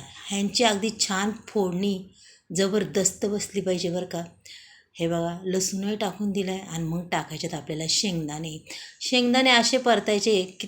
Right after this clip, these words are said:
ते भातात आपल्याला अगदीच कुरकुरीत असे वाजले पाहिजे.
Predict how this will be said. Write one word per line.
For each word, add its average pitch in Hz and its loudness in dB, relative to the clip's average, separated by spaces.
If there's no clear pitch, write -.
ते 226 6
भातात 185 0
आपल्याला 190 0
अगदीच 180 -4
कुरकुरीत 214 0
असे 180 -2
वाजले 143 -2
पाहिजे. 139 -8